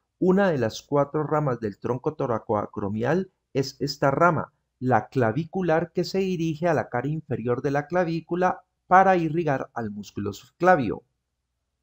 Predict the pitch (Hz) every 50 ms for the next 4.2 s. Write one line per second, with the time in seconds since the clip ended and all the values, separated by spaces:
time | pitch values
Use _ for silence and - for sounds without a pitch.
0 | _ _ _ _ _ _ _ _ _ _ _ _ _ - 120 113 127 175 185 160
1 | 107 - - _ _ _ - - - 156 135 127 123 123 123 - - 131 131 135
2 | 139 147 190 180 - - 165 147 123 113 - 131 123 - - 117 113 - 117 123
3 | 123 120 147 160 160 135 113 - 104 113 - - 147 147 - - 110 101 107 110
4 | 107 98 - -